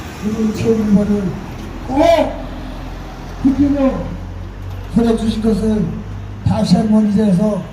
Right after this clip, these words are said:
간곡히, 간곡히 호소를 드립니다. 그 현장도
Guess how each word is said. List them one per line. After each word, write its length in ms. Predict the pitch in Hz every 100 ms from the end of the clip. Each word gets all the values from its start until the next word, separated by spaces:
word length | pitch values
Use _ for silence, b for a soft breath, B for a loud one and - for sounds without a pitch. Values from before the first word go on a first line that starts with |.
| - - - - - - 170
간곡히, 680 | 269 311 339 339 311 302 311 - - - - - -
간곡히 720 | - 240 233 226 - 247 208 120 - - - - - - -
호소를 680 | 208 185 208 208 196 170 123 - - - -
드립니다. 460 | 185 180 165 151 131 - - - - - - - - - - - - - - - - - - - - - - - - - - - - - - - - - - 208
그 180 | 247
현장도 680 | 240 247 254 254 254 247 247